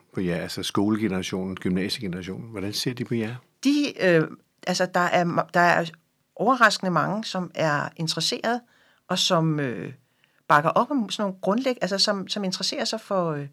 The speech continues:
Speaker 2: ytringsfrihed. Det mær-, mærker vi især, når vi er på folkemødet. Nu har jeg jo ikke været folkemøde i
Speaker 1: Mm.
Speaker 2: et par år, men, men
Speaker 1: Er det med baggrund for eksempel i Tibet og Hongkong og de andre steder?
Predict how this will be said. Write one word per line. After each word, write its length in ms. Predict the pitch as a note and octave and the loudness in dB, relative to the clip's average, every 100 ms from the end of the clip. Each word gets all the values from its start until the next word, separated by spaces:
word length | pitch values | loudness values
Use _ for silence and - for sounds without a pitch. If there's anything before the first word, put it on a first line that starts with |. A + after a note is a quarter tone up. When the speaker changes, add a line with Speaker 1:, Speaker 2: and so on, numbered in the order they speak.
| _ _ _ - | _ _ _ -8
Speaker 2:
ytringsfrihed. 680 | G#3 A#3+ A3 - G#3 G#3 G3+ | -4 -2 -4 -4 -4 -4 -6
Det 60 | G3+ | -2
mær-, 120 | G#3 F#3 | 0 2
mærker 240 | F#3 A3+ | 0 2
vi 80 | F#3+ | -2
især, 140 | F#3+ - | -4 -4
når 60 | |
vi 60 | F#3+ | -6
er 40 | |
på 120 | F#3 | -6
folkemødet. 540 | F#3 F3 F#3+ G3+ F#3+ F#3+ _ _ _ - | -4 -4 -4 -6 -6 -8 _ _ _ -6
Nu 60 | E3+ | 2
har 80 | |
jeg 60 | C3+ | 4
jo 40 | |
ikke 180 | C#3 C#3 | 4 2
været 140 | D3+ D3 | -2 0
folkemøde 520 | D3 D#3 F3 D#3 C#3+ | -4 -2 0 0 0
i 40 | |
Speaker 1:
Mm. 60 | A#2+ | -4
Speaker 2:
et 60 | C3 - - - | -6 -14 -16 -2
par 80 | |
år, 140 | D#3+ - | 0 0
men, 240 | F3+ F3 - | -2 -2 -2
men 80 | |
Speaker 1:
Er 40 | E3+ | 2
det 100 | C#3+ | 6
med 100 | F3 | 6
baggrund 400 | C#3+ C3+ E3 C#3 | 8 8 8 6
for 100 | C#3 | 6
eksempel 280 | B2 C3+ A#2+ | 4 4 4
i 20 | |
Tibet 420 | - - C3 B2+ | 0 0 2 2
og 100 | A#2+ | 0
Hongkong 380 | G#2 A#2+ B2 B2 | 2 2 2 0
og 120 | G#2 | 0
de 100 | G#2+ | 0
andre 160 | G#2 B2 | -2 -4
steder? 280 | - A#2 | -6 -6